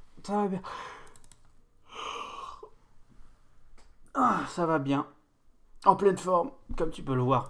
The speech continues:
Pas du tout. <laughs> Je m'étire un petit peu. Je vais peut-être aller, euh, prendre un petit, prendre l'air un petit coup, faire une petite pause de deux trois minutes. Là, ça fait combien de temps que je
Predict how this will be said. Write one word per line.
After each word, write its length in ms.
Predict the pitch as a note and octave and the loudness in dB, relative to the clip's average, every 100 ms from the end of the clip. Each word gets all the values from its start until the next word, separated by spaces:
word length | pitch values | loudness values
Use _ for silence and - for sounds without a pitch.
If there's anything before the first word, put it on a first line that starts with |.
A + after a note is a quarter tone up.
| - | -8
Pas 120 | - | -12
du 80 | G#2+ | -10
tout. 180 | - B2+ - | -10 -12 0
<laughs> 1900 | - - C#4+ - A#3 - - C#4+ - - - - - - - - - - _ | 12 12 12 12 12 12 10 6 2 -8 -16 -16 -16 -18 -20 -20 -20 -20 _
Je 120 | - | -6
m'étire 340 | A#2 A2+ D3 B2+ | -6 0 4 6
un 120 | C3 | 6
petit 180 | - B2 | 2 -2
peu. 380 | C#3 D3 C#3+ - _ - - - _ _ _ _ _ - | 0 0 0 -12 _ -20 -20 -20 _ _ _ _ _ -12
Je 160 | A#2 | -12
vais 40 | A2 | -10
peut-être 200 | C#3 B2+ | -8 -6
aller, 260 | A2+ A2 G#2+ | -6 -4 -4
euh, 340 | G#2+ G#2+ A2 - - - - | -6 -6 -10 -14 -20 -20 -18
prendre 260 | - B2+ A#2 | -8 -6 -2
un 100 | A#2 | -4
petit, 220 | G#2+ - - A2+ - A2+ | -6 -12 -10 -10 -10 -14
prendre 320 | - A2+ A#2 | -10 -8 -6
l'air 160 | A2+ | -6
un 60 | A2 | -6
petit 220 | G2 - | -10 -14
coup, 160 | - B2 | -12 -10
faire 180 | B2 A2 | -8 -8
une 80 | |
petite 160 | G2+ G#2+ | -8 -10
pause 180 | B2 A#2 | -8 -6
de 100 | A#2 | -6
deux 140 | A2 | -8
trois 200 | A2 B2 | -8 -6
minutes. 280 | A2+ B2+ C3+ | -4 -4 -4
Là, 80 | C3 | -10
ça 120 | - | -10
fait 120 | - | -14
combien 220 | - A#2 | -10 -8
de 60 | G#2 | -8
temps 180 | F#2+ B2+ | -8 -10
que 320 | A#2+ G#2+ G#2 | -6 -6 -6
je 180 | G#2 | -10